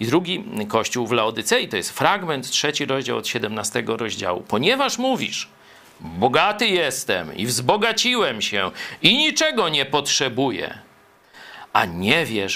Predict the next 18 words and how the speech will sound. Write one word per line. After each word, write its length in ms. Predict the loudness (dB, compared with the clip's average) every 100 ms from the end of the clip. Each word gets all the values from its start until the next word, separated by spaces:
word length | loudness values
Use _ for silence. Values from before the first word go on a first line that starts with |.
| 0
żeś 280 | 0 0
pożałowania 880 | 2 2 2 2 0 2 0 2 -2
godzien 560 | 0 0 2 0 0 0
nędzarz 640 | 0 0 -2 0 0 0 -4
i 120 | -4
biedak, 640 | 0 2 2 2 0 0
ślepy 680 | 0 0 0 0 2 2 2 -2 -18 -20 -2
i 320 | 0 4 2 0
goły. 1080 | 2 4 4 2 2 2 2 0 -2 -6 -12 -18 -20 _ _ _ _ _
Radzę 800 | 0 4 4 4 0 -4 -4 -2
ci, 380 | -2 -2 -2 -4 -10 -18 -18 -2
abyś 360 | 4 4 4 2
nabył 480 | 2 2 2 0 0 2
u 120 | 2
mnie”, 380 | 0 -2 -4 -6 -10 -4
mówi 300 | -4 0 2
Jezus, 420 | 2 0 -2 -4
„złota 680 | 0 2 2 2 2 -2 -2